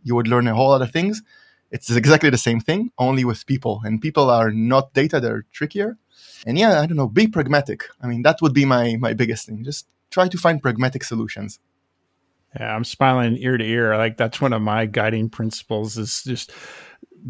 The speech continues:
Speaker 2: be pragmatic, find solutions. Like, let's work through it. We'll iterate, lather, rinse, <laughs> repeat. So I, I love that advice. It's, you know, especially like you said earlier in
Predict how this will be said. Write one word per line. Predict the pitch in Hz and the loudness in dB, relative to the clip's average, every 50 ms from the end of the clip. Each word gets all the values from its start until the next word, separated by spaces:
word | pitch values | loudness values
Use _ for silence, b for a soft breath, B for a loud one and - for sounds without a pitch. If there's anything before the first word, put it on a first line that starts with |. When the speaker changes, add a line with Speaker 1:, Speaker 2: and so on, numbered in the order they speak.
| 110 _ _ | -18 _ _
Speaker 2:
be | - 139 123 | 0 0 0
pragmatic, | 113 - 117 123 117 110 117 110 107 107 107 110 107 104 - - - - B B B B | 2 2 2 2 4 4 2 4 4 4 4 4 2 0 -2 -6 -12 -14 B B B B
find | B - - - - - - 104 107 113 110 | B -20 -20 -20 -8 -4 -2 0 0 0 -2
solutions. | - - - 110 107 110 104 101 - - - 110 101 98 98 98 92 - - | -4 -4 -4 -4 -4 -4 -6 -6 -6 -4 -4 -2 -2 -2 -4 -4 -6 -6 -6
Like, | - 92 92 95 - - | -4 -4 -4 -6 -4 -4
let's | 101 98 95 - - - | -4 -4 -4 -6 -8 -6
work | 110 107 110 110 - | -4 -4 -4 -4 -6
through | - - 104 101 101 101 98 | -8 -8 -6 -4 -4 -4 -4
it. | 98 95 | -4 -4
We'll | 98 107 107 95 - | -4 -4 -4 -4 -2
iterate, | 104 104 104 98 98 101 101 101 98 104 101 - - | -2 -2 0 -2 0 0 0 0 0 -2 -4 -4 -4
lather, | 107 110 107 107 107 104 | -2 -2 0 0 -2 -2
rinse, | 104 107 107 110 - - - | -2 -2 -4 -4 -4 -4 -6
<laughs> | |
repeat. | 135 104 - - - 320 311 196 - - - 165 - | -6 -6 -6 -6 -4 0 2 2 2 0 -2 -6 -6
So | - - - - 165 - | -6 -6 -2 -2 0 -2
I, | - - - 160 120 117 - 113 123 123 | 0 0 0 0 0 -2 -2 0 2 4
I | - 120 | 4 4
love | 131 139 143 143 143 135 | 4 4 4 4 2 2
that | 131 127 120 123 120 | -2 -2 -2 0 0
advice. | 120 120 117 127 123 110 113 113 120 110 - - | -2 -4 -4 -4 -2 0 0 0 0 -2 -4 -6
It's, | 117 - - - - B B B B B B B B B B B B - | -6 -6 -6 -6 -8 B B B B B B B B B B B B -8
you | 123 123 | -4 -2
know, | 120 120 120 | 0 0 0
especially | 123 - - 147 143 - - 135 | -2 0 0 0 0 2 2 2
like | 123 123 113 120 | 2 2 0 0
you | 117 | -2
said | - - 123 110 | 0 2 2 2
earlier | 107 107 107 107 107 107 101 98 101 | 2 2 2 2 2 2 2 2 0
in | 104 104 101 104 107 107 | 0 0 -2 -2 -4 -6